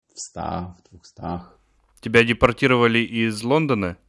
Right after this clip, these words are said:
Speaker 1: Нет, просто вот на несколько дней, э, выбрался. Хорватия, Сербия.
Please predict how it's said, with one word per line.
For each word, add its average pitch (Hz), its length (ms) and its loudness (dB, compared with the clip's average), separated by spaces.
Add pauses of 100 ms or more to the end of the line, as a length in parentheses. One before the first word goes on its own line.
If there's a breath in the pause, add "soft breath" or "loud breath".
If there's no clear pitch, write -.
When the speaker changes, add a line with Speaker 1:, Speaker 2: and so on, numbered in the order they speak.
Speaker 1:
Нет, 113 460 -6
просто 113 460 -6
вот 101 320 -6
на 101 140 -4
несколько 101 560 -6
дней, 95 600 -4
э, 92 520 -10 (160)
выбрался. 95 1120 -8
Хорватия, 90 920 -6
Сербия. 90 800 -12